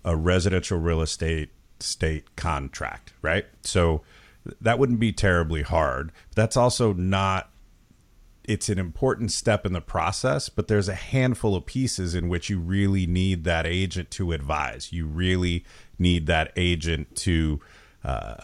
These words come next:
to provide massive value. So it's more about what price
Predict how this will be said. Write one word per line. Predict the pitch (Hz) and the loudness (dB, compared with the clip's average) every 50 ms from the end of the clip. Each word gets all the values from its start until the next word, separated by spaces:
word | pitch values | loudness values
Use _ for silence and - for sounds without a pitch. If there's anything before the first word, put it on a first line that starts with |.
| - - _ | -20 -16 _
to | - - 95 | -2 -2 6
provide | - - 87 78 80 90 87 90 85 82 | 8 8 8 8 6 4 2 2 2 0
massive | 87 82 82 - - 87 76 | -2 -2 -2 -2 -4 -4 -4
value. | 71 82 78 80 78 78 78 65 64 - | -2 0 0 0 0 -2 -6 -8 -12 -10
So | - - - 101 95 | -4 0 2 4 4
it's | 92 82 - - | 2 2 0 2
more | 110 110 120 113 107 | 2 4 6 6 4
about | 101 98 95 95 92 85 - - - - - - - | 4 4 4 4 2 2 -2 -6 -14 -20 -20 -10 0
what | - 95 110 - - - | 2 2 2 2 0 -2
price | - - 98 98 107 98 - - - | -2 2 2 2 2 2 -2 -4 -8